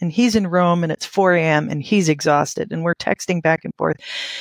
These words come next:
And he was saying how he had to give this, uh, he had to give this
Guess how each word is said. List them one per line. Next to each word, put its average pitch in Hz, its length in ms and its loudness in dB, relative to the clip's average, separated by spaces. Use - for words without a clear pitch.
And 185 100 0
he 196 200 2
was 175 120 2
saying 190 360 0
how 185 180 0
he 190 200 -2
had 170 320 -2
to 180 120 -2
give 175 400 0
this, 165 420 0
uh, 160 320 0
he 208 200 0
had 175 240 0
to 185 120 0
give 170 440 0
this 165 420 -2